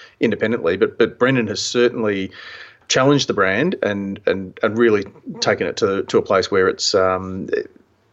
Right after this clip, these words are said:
very highly thought of, um, a-, as it should be. He says, "Hi, Matt. After hearing your chat with B B, I thought it was worth going into bat for Nipa.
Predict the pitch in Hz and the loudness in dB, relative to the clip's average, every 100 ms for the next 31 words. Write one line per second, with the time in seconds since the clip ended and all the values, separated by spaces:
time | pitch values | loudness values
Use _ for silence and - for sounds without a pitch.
0 | 147 135 139 117 113 95 104 95 90 87 | -4 2 4 4 4 2 0 0 0 -2
1 | - - _ - 98 95 92 95 - - | -6 -20 _ -10 -6 -6 -6 -2 -2 0
2 | - 120 - - 82 92 - - - - | 0 0 0 -6 0 0 0 -4 -10 -10
3 | - - - _ - 185 190 175 - - | -12 -20 -20 _ 2 4 6 6 4 2
4 | 180 180 - - - - 226 185 104 190 | 4 4 2 -4 -10 -4 0 2 0 -2
5 | - - _ _ _ _ _ _ _ _ | -4 -12 _ _ _ _ _ _ _ _
6 | _ - 123 120 170 240 127 - - 117 | _ -6 -6 -4 -2 -2 -2 -2 -2 0
7 | 101 107 113 156 - 185 226 220 240 226 | 2 4 4 2 2 0 2 2 0 0
8 | 196 185 170 151 135 147 - 117 120 123 | 0 -2 -2 0 0 0 0 0 0 2
9 | - | 0